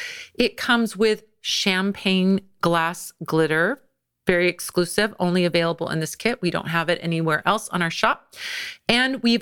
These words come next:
only made seventy-seven of these spell kits. Only seventy-seven of these spell kits. Once those seventy-seven are gone, no more. That's it.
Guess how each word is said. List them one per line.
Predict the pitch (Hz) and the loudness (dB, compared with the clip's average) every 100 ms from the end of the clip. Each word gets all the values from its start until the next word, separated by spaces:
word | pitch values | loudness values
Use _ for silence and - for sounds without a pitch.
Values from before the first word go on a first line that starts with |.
| - | 2
only | 254 311 320 | 2 4 4
made | 247 226 - | 4 2 -2
seventy-seven | - - 220 214 226 214 208 190 175 180 | -6 -2 0 0 2 0 0 -2 0 -4
of | - 165 165 | -2 -4 0
these | 170 156 | -4 -4
spell | - 156 143 - - | -4 -2 0 -2 -4
kits. | - - - - | -2 -2 -6 -2
Only | 185 220 | 2 2
seventy-seven | 247 247 240 226 208 196 | 0 0 0 0 0 0
of | 185 | -2
these | 185 | -2
spell | - 170 | 0 -2
kits. | - - | -4 -10
Once | - 165 190 247 - | -8 0 0 0 0
those | 269 262 | -2 0
seventy-seven | 233 220 214 - 202 202 - | 0 0 0 0 0 -2 0
are | 180 | -2
gone, | 170 156 143 160 311 - _ _ _ - | 0 0 2 2 0 -6 _ _ _ 2
no | 196 190 | 2 4
more. | 165 156 - _ - | 0 -2 -8 _ -4
That's | 185 180 - | -2 0 -2
it. | - | -2